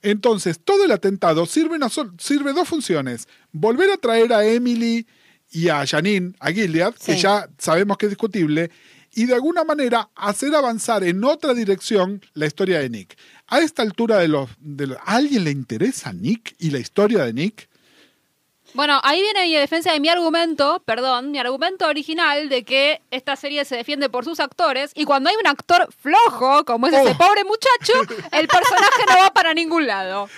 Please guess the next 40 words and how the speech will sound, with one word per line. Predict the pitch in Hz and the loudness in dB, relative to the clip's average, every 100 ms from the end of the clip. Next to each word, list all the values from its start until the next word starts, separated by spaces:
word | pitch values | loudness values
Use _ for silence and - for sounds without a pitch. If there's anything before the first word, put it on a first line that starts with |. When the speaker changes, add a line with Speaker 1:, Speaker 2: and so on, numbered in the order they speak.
| 160 | -10
Speaker 1:
Totalmente, | 135 131 160 170 185 127 160 | -8 -2 0 0 -2 0 -2
es, | 160 | -2
es, | 151 147 | -6 -6
es, | - 135 127 - | -6 -8 -8 -14
es | 117 | -12
terrible. | 117 131 165 123 95 | -8 -4 -4 -4 -12
Speaker 3:
Es | - | -8
Speaker 1:
Es | 392 | -4
Speaker 3:
mi | |
Speaker 1:
terrible. | 440 | -2
Speaker 3:
gran | 427 480 453 | 2 2 2
argumento. | 415 285 220 202 240 | 0 -2 -6 -8 -10
Speaker 1:
Vi-, | 285 269 | -8 -6
Speaker 2:
Bueno, | 220 226 233 | -2 2 2
Speaker 1:
¿vieron? | 175 - | 0 -2
Speaker 2:
yo | 262 | 0
igual, | 277 277 294 330 _ - - _ _ _ _ | 2 4 2 -2 _ -20 -20 _ _ _ _
qué | - | -12
sé | - | -8
yo, | 254 | -4
tampoco | 165 175 - 381 | -4 -6 -4 -6
tiene | 254 220 | -4 -2
tanto | 208 208 214 | -2 -2 0
para | 202 165 | 0 -2
hacer, | - 240 220 180 165 | -2 2 2 2 -2
¿no? | 165 190 233 226 | -2 2 2 0
Como, | 190 185 190 | 0 0 0
bueno, | 233 | 0
está | 220 269 | -2 -2
enamorado | 294 285 247 262 277 | 0 0 2 4 4
de, | 262 | 4
tiene | 311 320 | 2 2
Speaker 1:
No, | 302 | 4
Speaker 2:
dos | 320 311 | 6 6
notas | 311 262 247 254 | 4 4 2 2
que | 240 | -2
Speaker 1:
bueno, | 165 262 269 | 0 0 2
Speaker 2:
tocar. | |
Speaker 3:
Y | |
Speaker 1:
y | 381 | 0